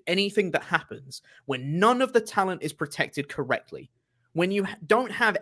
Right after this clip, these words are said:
any young stars for the future, you just have a bunch of old dudes or slightly older dudes that aren't the younger in their twenties talent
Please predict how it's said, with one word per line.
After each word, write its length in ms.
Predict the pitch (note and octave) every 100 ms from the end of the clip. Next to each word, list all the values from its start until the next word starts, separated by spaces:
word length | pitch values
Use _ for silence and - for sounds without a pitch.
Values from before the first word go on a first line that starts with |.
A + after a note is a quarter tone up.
| -
any 320 | G3+ B3 C4+ B3
young 340 | A3 A3 A3
stars 400 | G#3+ G#3 G3+ F#3+
for 140 | -
the 80 | F3
future, 520 | E3 F#3+ - - A2+ B2 -
you 120 | D3+ D#3+
just 280 | E3+ G#3 G#3
have 140 | F#3
a 60 | C#3+ -
bunch 300 | G3+ A#3+ -
of 100 | F#3+ -
old 440 | G#3+ B3+ B3+ E3+
dudes 560 | - G#2+ A2 E3 - - _ _ _ _
or 320 | C#3+ C3 A#2+ - _ _ _
slightly 560 | - - E3+ F3 F3 E3+
older 600 | D#3+ D#3+ D3 E3 D3 B2
dudes 400 | C3 A#2 C3+ D3
that 160 | C3+ -
aren't 300 | E3+ E3+ E3+
the 100 | D#3+
younger 420 | C#3+ D3+ D#3 C#3+ C#3+
in 160 | E3+ E3
their 160 | D#3
twenties 680 | C#3+ - D3+ D3+ C#3+ C#3 C3
talent 540 | - F#3+ E3 A#2 F3+